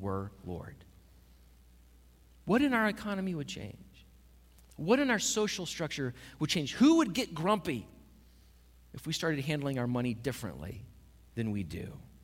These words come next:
What about our Christian belief does our culture make hard to live out?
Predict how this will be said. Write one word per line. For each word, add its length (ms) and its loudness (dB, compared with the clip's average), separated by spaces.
What 220 8
about 260 6
our 120 6
Christian 400 -2
belief 380 0
does 180 -2
our 100 2
culture 560 -4
make 260 0
hard 720 -2
to 120 -6
live 300 0
out? 440 -4